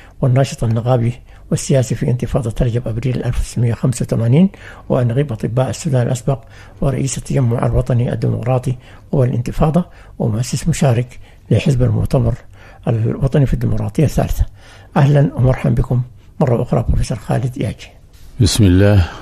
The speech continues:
Speaker 2: والسلام عليكم ورحمة الله.
Speaker 1: آه، بروفيسور خالد ياجي، ما زالت الدراسة في كلية الطب جامعة الخرطوم لمدة ست سنوات،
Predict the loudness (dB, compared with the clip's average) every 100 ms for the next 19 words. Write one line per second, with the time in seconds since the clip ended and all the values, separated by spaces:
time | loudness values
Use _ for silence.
0 | -18 -20 -20 -14 -6 -2 2 4 6 6
1 | 6 4 2 2 4 4 2 -2 -2 2
2 | 4 4 2 -2 -20 -20 -20 -20 -20 -20
3 | -6 0 2 2 2 4 4 2 4 4
4 | 6 6 4 2 -2 -20 -20 -4 2 4
5 | 4 4 2 0 2 2 2 0 -2 -8
6 | -20 -20 -4 0 2 2 4 4 2 -2
7 | 0 2 2 2 0 -4 -6 0 4 4
8 | 2 -8 -20 -6 -2 0 0 0 -2 -4
9 | -2 -2 0 -4 -4